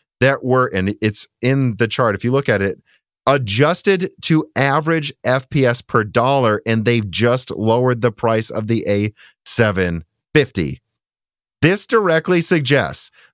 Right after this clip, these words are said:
those bar graphs with huge performance per dollar claims by Intel based on new driver updates were intentionally misleading and did some funky math where most of that increase is probably just the price drop of the A seven fifty.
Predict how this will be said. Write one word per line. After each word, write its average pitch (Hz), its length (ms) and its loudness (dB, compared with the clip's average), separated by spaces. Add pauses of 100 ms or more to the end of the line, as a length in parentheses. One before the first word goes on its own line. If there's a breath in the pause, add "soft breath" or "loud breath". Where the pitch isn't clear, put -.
those 147 260 0
bar 147 320 0
graphs 92 460 -2
with 85 160 -8
huge 165 460 -4
performance 151 680 -2 (340 loud breath)
per 127 180 2
dollar 131 400 2
claims 98 340 -2
by 110 180 0
Intel 123 540 -2
based 98 260 -2
on 117 100 0
new 123 120 0
driver 127 340 0
updates 104 320 -2 (320 soft breath)
were 117 160 2
intentionally 190 920 0
misleading 156 720 0 (280 soft breath)
and 101 160 -2
did 139 220 2
some 160 340 0
funky 156 420 -2
math 127 400 0 (200 soft breath)
where 104 140 0
most 123 340 2
of 160 100 0
that 143 180 4
increase 127 340 0
is 120 180 -2
probably 127 500 2
just 120 320 0
the 139 100 2
price 123 340 0
drop 113 280 0
of 110 160 -2
the 110 160 0
A 98 220 0
seven 92 460 -4
fifty. 87 480 -4